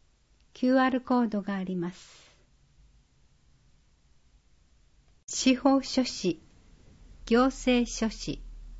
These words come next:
山下みどり事務所。ミカエル、山下みどり。相続登記はお済みですか？土地、建物、会社、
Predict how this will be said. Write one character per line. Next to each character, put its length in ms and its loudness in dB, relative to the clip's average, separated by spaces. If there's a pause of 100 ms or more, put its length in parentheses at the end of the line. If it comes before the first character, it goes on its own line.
(800)
山 300 6
下 320 0
み 160 2
ど 160 2
り 220 0
事 40 -10 (120)
務 140 4
所。 280 -4 (1400)
ミ 140 4
カ 260 2
エ 100 2
ル、 220 -6 (220)
山 280 2
下 320 -6
み 160 0
ど 140 -2
り。 200 -4 (960)
相 380 0
続 300 -2 (100)
登 260 2
記 140 -4
は 320 -2
お 80 0
済 200 0
み 140 4
で 140 -2
す 160 -14
か？ 220 -6 (1400)
土 160 -2
地、 360 -6 (140)
建 380 0
物、 340 -6 (340)
会 280 0
社、 360 -4